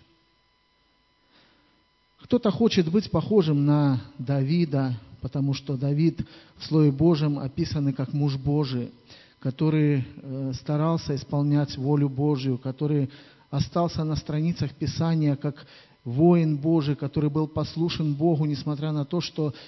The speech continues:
и в его жизни присутствовали некоторые, э, такие проблемы, но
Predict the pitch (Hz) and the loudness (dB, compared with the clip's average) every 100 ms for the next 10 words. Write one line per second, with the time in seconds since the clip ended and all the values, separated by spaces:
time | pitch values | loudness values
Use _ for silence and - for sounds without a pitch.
0 | - 151 170 220 262 196 151 208 165 147 | -6 0 2 2 2 0 0 -2 -2 -2
1 | 156 143 196 202 - 151 143 143 135 - | -2 -2 -4 -8 -6 -4 -2 0 -2 -6
2 | - _ _ 139 151 147 135 139 139 135 | -20 _ _ -4 -2 -4 -4 -2 -2 -2
3 | 131 - 131 131 127 127 120 120 - - | -4 -8 -12 -8 -6 -6 -6 -8 -12 -14
4 | - 143 - 147 139 135 123 - _ _ | -12 -12 -8 -6 -4 -4 -8 -16 _ _
5 | _ _ - 143 143 156 175 156 127 123 | _ _ 0 0 2 2 2 2 -2 -4
6 | - _ _ _ - 135 139 135 131 | -12 _ _ _ -4 0 2 2 0